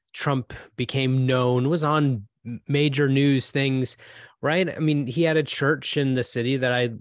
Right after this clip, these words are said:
lived at and taught at for a while. And I went one time with a friend as a, honestly, as a favor to that friend. I said, "Sure, I guess I'll go with you." And, you know, I didn't really want to, but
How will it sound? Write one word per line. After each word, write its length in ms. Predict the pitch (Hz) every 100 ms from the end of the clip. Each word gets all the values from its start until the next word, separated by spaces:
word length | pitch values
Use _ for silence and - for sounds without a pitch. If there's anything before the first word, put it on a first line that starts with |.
| -
lived 320 | 117 123 123
at 120 | 123
and 100 | 113
taught 260 | - 113 117
at 220 | 120 -
for 320 | - 117 113
a 100 | 120
while. 380 | 117 110 135 180
And 100 | 135
I 60 | 123
went 260 | 127 165
one 220 | 127 139
time 180 | 135 135
with 100 | 131
a 60 | 123
friend 320 | - 120 139
as 180 | 147 139
a, 200 | 143 139 - - - - _ _ _ -
honestly, 420 | 120 139 - 135
as 100 | 123
a 60 |
favor 360 | 120 123 123 135
to 120 | 127
that 180 | 131 107
friend. 320 | - 117 131
I 60 | 120
said, 260 | - 123 117
"Sure, 340 | - 117 131
I 100 | 120
guess 240 | 117 117 123
I'll 100 | 110
go 140 | 110
with 300 | 110 104 -
you." 360 | 107 107 104 101
And, 320 | 101 98 95
you 80 | 107
know, 300 | 95 - - _
I 140 | - - _ -
didn't 200 | 104 87
really 220 | 127 139
want 240 | 160 180
to, 260 | - 156 156
but 320 | 135 131 -